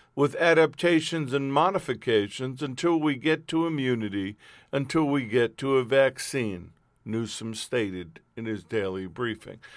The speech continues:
Well, come on, Governor Newsom, Nancy Pelosi's nephew. Why are you calling it a new normal? No, it's not normal. It's abnormal.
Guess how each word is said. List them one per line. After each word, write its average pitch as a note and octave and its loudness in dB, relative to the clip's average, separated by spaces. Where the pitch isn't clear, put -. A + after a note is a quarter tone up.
Well, G#3+ 6
come A3+ 0
on, G#2+ 6
Governor G#2+ 2
Newsom, D3 -2
Nancy C3 -2
Pelosi's A#2 0
nephew. C#3+ -4
Why E3+ 8
are C4+ 6
you D#4+ -2
calling G3 0
it F#3 2
a F3+ 2
new F3 0
normal? G#2+ -2
No, C#4 2
it's E3+ 0
not G3 0
normal. C#3 2
It's E3 0
abnormal. C3+ 2